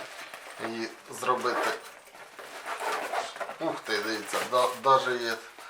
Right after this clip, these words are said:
типу, вставочка така, доволі таки непогано зроблена. Можна складати різну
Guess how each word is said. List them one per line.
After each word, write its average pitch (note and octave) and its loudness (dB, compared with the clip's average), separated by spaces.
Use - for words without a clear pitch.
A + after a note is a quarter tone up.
типу, G#2+ -6
вставочка - 6
така, F#3 4
доволі G#4+ 8
таки G3+ 2
непогано F3 6
зроблена. C3 4
Можна F3 8
складати D#3 8
різну B2+ 0